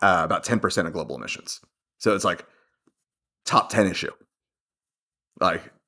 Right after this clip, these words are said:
number one on the drawdown list. So we had been looking for something and hadn't found the right opportunity. Uh, we found some things that are, like, kinda like Band-Aids, but nothing, uh, no company looking at systems change.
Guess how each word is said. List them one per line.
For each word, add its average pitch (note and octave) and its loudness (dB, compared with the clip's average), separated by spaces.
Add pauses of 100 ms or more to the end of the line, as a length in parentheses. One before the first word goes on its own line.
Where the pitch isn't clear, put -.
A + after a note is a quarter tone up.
(160)
number A2 4
one A2+ 6
on G#2 2
the G2 -2
drawdown F#2 -2
list. - -10 (240)
So A#2+ 0
we C#3 10
had C3 8
been A2+ 6
looking C#3 6
for G2+ 0
something - -4 (680)
and G2 0 (960)
hadn't A#2+ 2
found G2+ 2
the F2+ -2
right D2+ -2
opportunity. - -8 (500)
Uh, D2 2 (320)
we A#2+ 2
found C#3 4
some B2+ 4
things A#2+ 4
that A2 6
are, G2+ 4
like, F#2+ -2
kinda G#2+ 0
like E2+ -4
Band-Aids, G#2+ 0 (260)
but A#2 2
nothing, A#2+ 4 (380)
uh, G2+ 4
no C3+ 8
company C3 4
looking G#2+ 2
at - -8
systems - -8
change. - -14